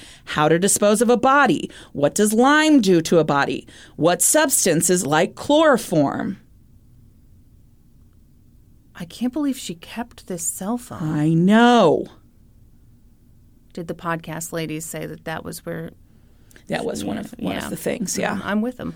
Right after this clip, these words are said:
Speaker 2: All right.
Speaker 1: Yeah. <laughs> Yes. Yeah. So the only difference that I found between these two trials is that Maurice testifies heavily at the second trial against Denise.
Speaker 2: Mm-hmm.
Speaker 1: He testifies at Denise's trial.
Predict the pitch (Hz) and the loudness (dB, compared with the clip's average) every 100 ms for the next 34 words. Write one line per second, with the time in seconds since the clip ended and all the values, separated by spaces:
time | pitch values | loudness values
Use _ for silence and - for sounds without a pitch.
0 | - 214 214 190 196 - 247 233 - - | -14 -8 -4 -4 -6 -6 -4 -4 -4 -10
1 | - - _ 196 - - - - - - | -12 -18 _ -2 -2 -6 -12 -16 -20 -20
2 | - - - - _ - 196 - - - | -20 -20 -20 -20 _ 0 2 2 -8 -20
3 | - - - - 254 226 220 208 208 208 | -18 -8 -2 2 4 6 6 6 6 6
4 | 214 - _ _ _ _ _ - 240 - | 4 -2 _ _ _ _ _ 2 4 6
5 | 294 339 339 311 269 269 269 262 240 233 | 6 6 4 4 2 2 2 4 4 4
6 | 240 226 220 214 214 214 208 - 220 214 | 4 4 4 2 4 4 4 2 0 2
7 | 170 170 202 196 185 170 185 175 165 165 | 2 4 4 2 2 2 4 4 2 2
8 | 196 190 - - - - 175 - 175 160 | 2 2 0 -4 -8 -4 -2 -2 -2 0
9 | 147 151 - - - - 160 143 - - | 2 0 -4 -12 -20 -2 -2 -2 -6 -10
10 | - 160 147 147 - 139 143 139 - 135 | -4 -4 -2 -4 -4 -4 -4 -6 -6 -6
11 | - - 180 160 143 151 - 143 - - | -6 -2 0 2 0 -2 -4 -4 -4 -6
12 | 208 - - 247 262 285 170 165 147 - | -8 -8 -2 2 2 2 -2 -2 -2 0
13 | 151 156 - 156 151 - 151 - 127 131 | 0 0 0 2 2 -2 -6 -4 -2 -2